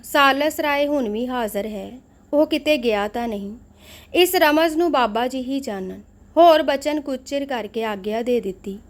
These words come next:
ਤਿਵੇਂ ਹੀ ਇਹ ਬਚਨ ਬੀਜ ਮਾਤਰ ਸਰੀਰ ਰੂਪੀ ਧਰਤੀ ਵਿੱਚ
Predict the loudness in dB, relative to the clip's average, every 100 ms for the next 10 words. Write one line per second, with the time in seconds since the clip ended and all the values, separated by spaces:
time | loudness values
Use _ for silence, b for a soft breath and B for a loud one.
0 | B B B B 2 4 6 4 2 0
1 | 2 0 0 -6 -6 -8 -6 -6 -4 -2
2 | -2 -2 -6 -6 -6 -2 -2 0 -2 -2
3 | -2 -4 -6 -4 -2 -4 -4 -6 -4 -6
4 | -8 -14